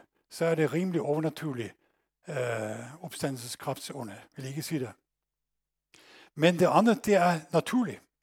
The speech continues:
Prøv at tænke i sæsoner. Vinteren kommer, frosten går i gang, sneen kommer, mørke kommer, og deroppe, hvor jeg kommer fra, der er det endnu mørkere, og endnu mere sne, og endnu mere frost. Men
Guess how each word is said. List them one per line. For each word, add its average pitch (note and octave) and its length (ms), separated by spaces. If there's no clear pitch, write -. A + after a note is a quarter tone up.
Prøv G#3 120
at G#3 60
tænke G#3+ 240
i F3+ 40
sæsoner. G3 500
Vinteren A3 340
kommer, F#3 360
frosten G#3 460
går F3 160
i E3 40
gang, E3+ 360
sneen A3 400
kommer, E3+ 420
mørke G#3 380
kommer, D3+ 420
og D#3 240
deroppe, F3 340
hvor D3+ 120
jeg F3+ 120
kommer E3+ 200
fra, D#3 140
der D3+ 80
er F#3 40
det F3 180
endnu A3 160
mørkere, C#3 460
og C3+ 200
endnu G#3+ 180
mere F#3 140
sne, D3 300
og E3+ 220
endnu A3+ 120
mere F3+ 160
frost. - 440
Men E3 460